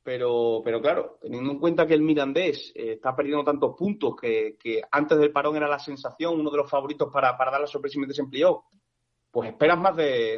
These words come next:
del Mirandés y, y ayer coge y, y te vuelve a ganar el Oviedo, ¿no? Eh, lo mismo con el Albacete, ¿no? Se queda,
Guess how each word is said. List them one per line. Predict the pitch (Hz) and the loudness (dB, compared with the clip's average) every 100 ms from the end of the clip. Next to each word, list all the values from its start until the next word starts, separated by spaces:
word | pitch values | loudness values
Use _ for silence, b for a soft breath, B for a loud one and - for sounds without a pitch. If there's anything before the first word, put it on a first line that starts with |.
| 113 | -4
del | 117 | -6
Mirandés | 113 107 117 214 196 | -6 -6 -2 0 0
y, | 117 107 - - _ - _ - - | -6 -8 -14 -20 _ -20 _ -20 -20
y | 120 | -12
ayer | 113 113 127 | -8 -6 -2
coge | 151 151 185 | -2 0 2
y, | 165 120 117 117 | 2 0 -6 -6
y | 117 | -2
te | 113 | 0
vuelve | 127 160 | 4 4
a | |
ganar | 160 127 | 4 0
el | |
Oviedo, | 107 131 160 117 | 0 0 0 0
¿no? | 160 - B B _ - | -2 -6 B B _ -8
Eh, | 117 113 110 107 107 - - - - | -4 -2 -2 -4 -8 -12 -16 -16 -8
lo | 113 | 0
mismo | 131 156 | 4 6
con | 170 160 | 6 4
el | |
Albacete, | 147 113 156 175 120 | 2 0 -4 -4 -4
¿no? | 139 | -6
Se | 151 117 | -6 -4
queda, | 131 156 160 | 0 0 -2